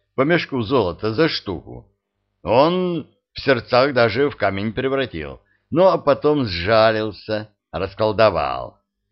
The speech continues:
Как тот улепетывал, любо-дорого смотреть. В конце концов, охрана, функции которой по-прежнему выполняли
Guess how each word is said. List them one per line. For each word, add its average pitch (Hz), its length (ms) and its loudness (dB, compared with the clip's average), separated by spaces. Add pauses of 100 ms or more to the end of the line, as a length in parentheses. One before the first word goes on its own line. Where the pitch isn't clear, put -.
(220)
Как 135 480 2
тот 143 280 2
улепетывал, 123 1400 2 (300)
любо-дорого 120 1080 2
смотреть. 95 1120 -6 (840)
В 98 160 -6
конце 120 340 2
концов, 113 540 -2 (280)
охрана, 107 800 0
функции 107 600 -6
которой 104 380 -2
по-прежнему 104 720 -2
выполняли 101 760 -2